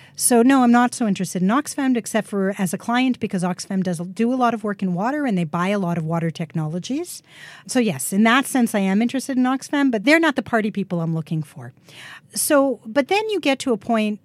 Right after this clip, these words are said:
you know, where the, the evening starts to heat up and more and more start, people start coming and there are already people on the dance floor, but you haven't yet gotten to the point where the dance floor is a little suffocating 'cause there's way too many people there.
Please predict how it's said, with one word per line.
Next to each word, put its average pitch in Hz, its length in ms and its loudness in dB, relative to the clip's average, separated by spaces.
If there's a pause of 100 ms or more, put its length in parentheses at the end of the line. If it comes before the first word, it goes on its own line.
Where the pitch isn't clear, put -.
you 226 160 2
know, 196 160 2 (360)
where 220 200 8
the, 220 220 4
the 220 340 4
evening 285 300 4
starts - 320 -2
to 220 100 -4
heat 202 220 0
up 277 180 2
and 220 80 0
more 220 220 4
and 277 100 4
more 214 220 2
start, 208 360 -2
people 214 240 -4
start - 260 -4
coming 285 360 -4
and 226 80 -4
there 196 100 -4
are 190 40 -2
already 247 280 -2
people 226 300 -6
on 185 140 -2
the 165 60 -2
dance 196 360 -2
floor, 311 340 -4 (360)
but 214 100 2
you 208 140 2
haven't 269 380 2
yet 208 180 0
gotten 208 220 0
to 202 100 -4
the 190 40 -4
point 214 280 -4
where 196 100 -2
the 180 80 -2
dance 180 240 -2
floor 190 220 -4
is 170 100 0
a 175 60 -2
little 180 160 -2
suffocating 240 640 -2
'cause 185 180 -6
there's 165 160 -4
way 156 220 -2
too - 160 -4
many 269 200 2
people 285 340 -4
there. 302 280 -4